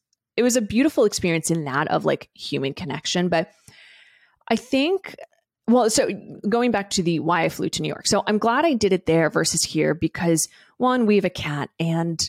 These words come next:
he's a little crazy, runs around, and that would have been a little, like, it was, my sleep was so disruptive. Like, I do not recommend you being near anyone in a bed for at least a week. There's no way, because I was going to bed at midnight just from all the pain medication.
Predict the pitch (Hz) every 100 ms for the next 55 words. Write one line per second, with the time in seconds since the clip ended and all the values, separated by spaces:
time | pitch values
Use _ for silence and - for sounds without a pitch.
0 | - 180 208 208 196 180 170 170 160 165
1 | 160 165 170 165 156 156 156 156 - 175
2 | 180 180 196 170 170 160 151 151 143 165
3 | - _ - 226 262 196 185 214 - 180
4 | - 139 - 175 165 180 160 - 143 -
5 | 156 170 160 - - - - - - 190
6 | 226 226 170 151 156 170 165 165 156 143
7 | 151 165 - _ _ 160 151 180 160 165
8 | 165 151 147 160 170 165 165 165 156 151
9 | 117 135 170 - _ _ - 170 - -
10 | 160 104 62 - - _ _ _ _ 196
11 | 190 196 185 156 143 - - 170 208 196
12 | - 196 220 240 240 180 - - - 180
13 | 180 180 170 160 147 156 156 175 202 220
14 | 170 - 170 160 151 - 165 170 175 185
15 | 190 196